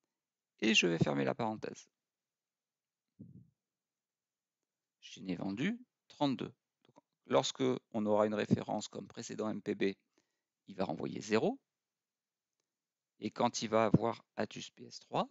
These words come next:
il va renvoyer un. Il va faire la somme de tous les un, tout simplement. On peut faire exactement la même chose avec le chiffre d'affaires.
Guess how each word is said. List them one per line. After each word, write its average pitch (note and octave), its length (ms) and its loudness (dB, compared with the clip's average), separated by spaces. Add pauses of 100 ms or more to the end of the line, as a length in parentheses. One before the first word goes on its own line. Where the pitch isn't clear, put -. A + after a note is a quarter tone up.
il C#3 80 -4
va D3 120 -2
renvoyer C3 460 -2
un. - 140 -8 (520)
Il G2 120 -4
va F2 120 -2
faire B2 280 4
la A2+ 140 -2
somme G#2 280 -2
de A#2 100 -4
tous - 180 -10
les F#2+ 140 -2
un, - 140 -16 (140)
tout - 80 -20
simplement. - 440 -12 (1160)
On A#2 80 -2
peut A#2 120 0
faire A2+ 240 6
exactement C#3+ 680 -2
la B2+ 120 2
même A2+ 120 -2
chose A2+ 280 -2
avec - 260 -10
le - 80 -20 (140)
chiffre - 520 -2
d'affaires. C#3 420 -2